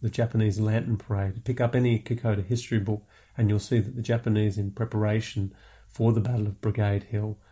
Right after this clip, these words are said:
um, they had a, they had come down the side of the mountain at night time using these lanterns, and the Australians could see them from the other side. They were too far out to really have any of their weapon systems being able to engage them, and you think,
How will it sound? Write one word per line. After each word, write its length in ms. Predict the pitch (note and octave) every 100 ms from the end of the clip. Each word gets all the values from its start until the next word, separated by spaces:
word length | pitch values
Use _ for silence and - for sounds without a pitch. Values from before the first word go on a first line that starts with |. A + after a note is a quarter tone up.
| _ _ -
um, 520 | G2+ G2+ G2 G2+ A2+ - _ -
they 260 | G#2 G2+
had 200 | G2 A2
a, 200 | G#2+ A#2 -
they 220 | G#2+ F#2+
had 320 | F#2+ G2+ G2+ -
come 240 | - A#2+ A2
down 380 | G#2+ A2 G#2 G2
the 60 |
side 280 | - A2+ G#2
of 60 | G2+
the 60 |
mountain 340 | G#2+ G#2+ A2+ G#2+
at 100 | A2+
night 300 | G2+ G#2+ -
time 240 | G#2 G2+
using 320 | G#2+ G2+ G2+
these 260 | G#2 G#2 A#2+ F3+
lanterns, 680 | A2+ G2+ A2+ A#2 G2+ G#2 -
and 100 | A2
the 60 | G2+
Australians 500 | - B2 A2+ G#2+ G2
could 180 | A2+ -
see 260 | - B2+
them 180 | A#2+ G2
from 180 | - G#2+
the 100 | A2
other 160 | G#2
side. 540 | A2 - A#2 A2+ G2 A2 - - _ _
They 60 | A2
were 120 | G#2+
too 240 | - C#3
far 280 | B2+ A#2 A2
out 220 | A2 A2
to 100 | -
really 300 | G#2 A2 G#2+
have 320 | G2 A2 G2+ A#2+
any 200 | A2 G#2+
of 80 | G2+
their 100 | G#2
weapon 320 | A2 - G#2+
systems 480 | - A2 - G#2+ -
being 240 | A2 G#2
able 240 | G#2+ G2+
to 180 | G2 -
engage 600 | G2+ G2+ A2 A2 A2+ -
them, 180 | A2+ G2+
and 160 | G#2+ G#2
you 60 |
think, 400 | - A#2+ A2+ -